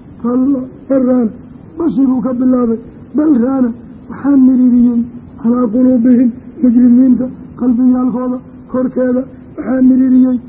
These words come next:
Maa gafafka iyo gardarrada iyo gaalnimada ay kaanu ahaan jireen. Yagsibuun kuwa galabsado.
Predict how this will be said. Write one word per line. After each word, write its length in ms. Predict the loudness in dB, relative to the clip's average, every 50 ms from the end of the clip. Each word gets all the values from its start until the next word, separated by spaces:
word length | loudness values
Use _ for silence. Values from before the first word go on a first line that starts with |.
| -18 -20 -10 -4 -4
Maa 180 | -4 -2 -2
gafafka 520 | -4 -4 -6 -6 -6 -6 -8 -8 -8 -8 -10 -10 -14 -20 -20 -12 -6 -4
iyo 140 | -4 -4 -4
gardarrada 580 | -4 -6 -6 -6 -4 -6 -6 -4 -4 -6 -6 -8 -12 -16 -20 -20 -10 -4 -2
iyo 140 | 0 0 0
gaalnimada 600 | -2 -2 -2 -2 0 0 0 0 0 0 -2 -4 -6 -8 -12 -20 -20 -18 -12 -10
ay 120 | -10 -8
kaanu 340 | -8 -8 -6 -6 -4 -4 -4
ahaan 200 | -2 -2 -2 -2 -2
jireen. 280 | -2 -2 -2 -4 -4 -8 -12 -18 -12 -6
Yagsibuun 520 | -4 -4 -4 -4 -2 -2 0 0 0 -2 -4 -6 -12 -20 -14
kuwa 220 | -8 -6 -4 -2 -2
galabsado. 440 | -2 -4 -4 -4 -4 -4 -4 -6